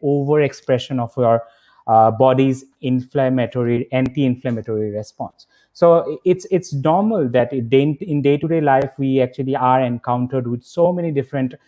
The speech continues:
uh, bacteria and funguses and microbes in general and foreign particles. So our body immune system is important, uh, to, to, to, uh, to, to fight against those, uh, agents.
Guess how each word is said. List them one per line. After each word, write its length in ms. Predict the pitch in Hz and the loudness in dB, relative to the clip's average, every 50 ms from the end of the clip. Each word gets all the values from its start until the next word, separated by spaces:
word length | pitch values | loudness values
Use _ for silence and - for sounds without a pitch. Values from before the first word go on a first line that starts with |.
| _ _ _ _ - | _ _ _ _ 0
uh, 220 | 123 120 117 113 | 2 4 4 4
bacteria 560 | 120 131 127 127 - 151 143 139 135 135 127 | 4 2 0 0 0 0 2 4 4 4 4
and 200 | 123 120 120 117 - | 4 2 0 -4 -4
funguses 440 | 139 135 139 139 135 - 135 120 | -4 -4 -2 -4 -4 -6 -6 -6
and 140 | 123 117 117 | -6 -4 -2
microbes 520 | 120 120 131 127 - - 143 123 110 110 120 | -2 -4 -4 -6 -4 -2 -2 -2 -2 -2 -4
in 160 | 120 117 110 | -6 -4 -4
general 320 | 127 135 139 143 131 123 | -4 -2 -2 -2 -2 -2
and 140 | 120 120 117 | -2 -4 -4
foreign 320 | - 156 151 151 151 147 | -2 0 0 0 0 -2
particles. 520 | - 147 151 156 156 151 - 110 123 131 - | 0 0 -2 -2 -2 -4 -6 -6 -8 -8 -4
So 100 | - 135 | -2 0
our 140 | 127 127 120 | 2 2 0
body 500 | 117 120 127 127 143 151 156 156 151 - _ _ _ _ _ - | 0 -2 -4 -2 -2 -2 -2 -2 -4 -8 _ _ _ _ _ -4
immune 340 | 127 131 135 135 139 151 | 0 0 2 2 0 0
system 420 | 143 - 156 139 - - 147 135 135 | -2 -4 -6 -8 -4 -4 -2 -2 -2
is 120 | 123 117 | -2 -4
important, 800 | 123 120 127 127 120 - 147 139 143 147 - 156 120 101 - - _ _ _ _ _ _ _ | -4 -4 -2 -4 -4 0 2 2 4 4 2 -2 -4 -4 -6 -12 _ _ _ _ _ _ _
uh, 480 | 127 120 117 117 113 113 110 110 113 113 110 - - - _ _ _ _ | 2 4 4 6 4 4 2 0 -2 -6 -10 -12 -20 -20 _ _ _ _
to, 220 | 143 139 131 131 | 0 0 0 0
to, 240 | 135 147 139 127 127 _ _ _ _ _ | -2 -4 -4 -4 -6 _ _ _ _ _
to, 640 | - 143 135 131 131 127 123 123 123 135 - 135 139 123 | -2 0 2 4 4 4 2 2 0 -2 -4 -6 -6 -4
uh, 520 | 120 120 117 113 113 110 107 110 110 _ _ | -4 -2 -2 -2 -4 -6 -8 -10 -14 _ _
to, 380 | 139 135 131 127 127 127 - _ | -4 0 0 0 0 -2 -6 _
to 100 | - 143 | -4 -4
fight 360 | 139 - - 156 170 180 185 190 | -4 0 2 2 4 4 4 2
against 340 | 160 151 143 131 117 110 110 | 2 2 2 2 0 0 0
those, 340 | 113 104 101 95 - - - - | 0 0 0 -4 -10 -16 -10 -8
uh, 80 | 117 127 - | -8 -8 -2
agents. 480 | 143 131 120 104 104 107 98 - - | -2 -2 -2 -2 -4 -10 -16 -18 -20